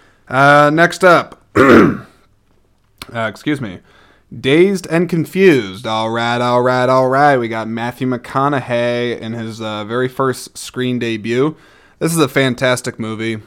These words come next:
uh, just fantastic movie all around, and extremely rewatchable. I have the Steelbook edition of it, which it's an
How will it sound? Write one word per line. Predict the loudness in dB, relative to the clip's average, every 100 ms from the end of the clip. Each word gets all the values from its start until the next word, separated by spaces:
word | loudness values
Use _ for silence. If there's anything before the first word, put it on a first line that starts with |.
| -18 -14
uh, | -12 -10
just | -12 -8
fantastic | -8 -4 -6 -6 -8 -8
movie | -8 -8
all | -6
around, | -6 -8 -10 -8
and | -4 -2
extremely | -2 -6 -6 -4 -4 -4
rewatchable. | -6 -6 -8 -10 -12 -12 -12 -12 _ _ _ _ -12
I | -6
have | -4 -4 -6
the | -12
Steelbook | -12 -4 -2 0 0 -2
edition | -4 -4 -2 0
of | 0
it, | 0 -2 -6
which | -4 -4 -4 -8 -10 -6
it's | -6 -6 -10 -12 -8
an | -4 -2 -4